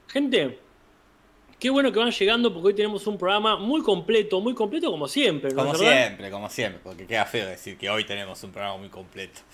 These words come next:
Speaker 2: Porque estaríamos diciendo que los <laughs> anteriores son incompletos. <laughs> Este,
Speaker 1: Completísimo.
Speaker 2: eh, completísimo, como siempre, ¿eh? Ah, no hace falta decirlo porque eso es como,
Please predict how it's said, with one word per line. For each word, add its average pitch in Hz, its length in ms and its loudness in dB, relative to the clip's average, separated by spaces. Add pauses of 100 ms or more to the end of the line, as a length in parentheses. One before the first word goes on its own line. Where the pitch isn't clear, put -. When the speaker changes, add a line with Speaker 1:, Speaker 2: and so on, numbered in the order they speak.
(380)
Speaker 2:
Porque 107 160 -4
estaríamos 110 320 -2
diciendo 117 320 -2
que 113 80 -2
los 107 180 -4
<laughs> - 20 -14
anteriores 123 500 -2
son 101 240 -10
incompletos. 98 840 -10 (260)
<laughs> 135 960 -6 (1200)
Este, 120 1000 -8 (260)
Speaker 1:
Completísimo. 247 720 2
Speaker 2:
eh, 123 40 4
completísimo, 143 580 4
como 110 160 -2
siempre, 120 800 8
¿eh? 113 120 -6
Ah, 120 280 2
no 156 60 0
hace 147 180 -6
falta 139 280 0
decirlo 123 400 -2
porque 98 220 -4
eso 110 240 -6
es 98 80 -14
como, 95 160 -16